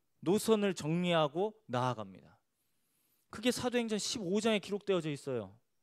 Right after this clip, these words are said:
그러니까 여러분, 갈등과 다툼은 교회 안에 있는 건 너무나 당연한 겁니다. 그리고 이게 봉합이 안 된다고 하더라도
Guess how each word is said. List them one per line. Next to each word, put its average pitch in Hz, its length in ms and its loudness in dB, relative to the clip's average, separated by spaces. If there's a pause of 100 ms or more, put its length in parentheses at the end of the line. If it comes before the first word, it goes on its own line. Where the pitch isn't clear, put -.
(1000)
그러니까 262 320 4
여러분, 233 280 4
갈등과 226 680 2
다툼은 220 580 -4
교회 233 360 4
안에 208 240 6
있는 208 240 -2
건 185 200 -2
너무나 240 400 6
당연한 233 500 2
겁니다. 180 260 2
그리고 226 340 0
이게 185 320 4 (320)
봉합이 262 480 8
안 185 140 4
된다고 220 420 4
하더라도 202 540 4